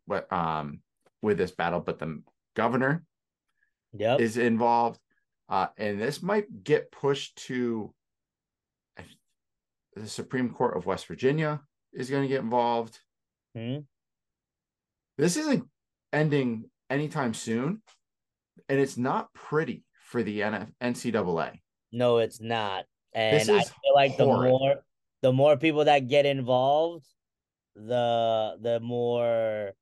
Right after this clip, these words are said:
Speaker 2: dangerous it could be, because, um, I think I remember hearing on a podcast that, like, they're talking about it that has to do with, like, uh,
Speaker 1: Where he's from.
Speaker 2: where he's from,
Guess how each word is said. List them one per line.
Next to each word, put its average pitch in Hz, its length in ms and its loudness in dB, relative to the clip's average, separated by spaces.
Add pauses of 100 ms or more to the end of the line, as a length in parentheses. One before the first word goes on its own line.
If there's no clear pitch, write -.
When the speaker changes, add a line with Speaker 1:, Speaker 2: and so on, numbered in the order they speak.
(640)
Speaker 2:
dangerous 123 420 -4
it 123 80 -8
could 120 200 -10
be, 123 220 0
because, 104 420 -4
um, 92 420 -10
I 104 120 -4
think 131 180 0
I 151 60 4
remember 143 540 4 (220)
hearing 127 220 0
on 123 100 0
a 120 60 -4
podcast 117 480 -2
that, 110 240 -4
like, 104 260 -4 (800)
they're 107 100 -4
talking 123 400 2
about 113 320 2
it 107 140 0
that 104 160 -2
has 110 200 -4
to 107 80 -14
do 110 280 -4
with, 95 200 -2
like, 90 600 -2 (1300)
uh, 92 280 -2
Speaker 1:
Where 113 160 0
he's 65 140 -4
from. 117 480 -2 (760)
Speaker 2:
where 107 280 -2
he's 98 180 -8 (160)
from, 143 640 2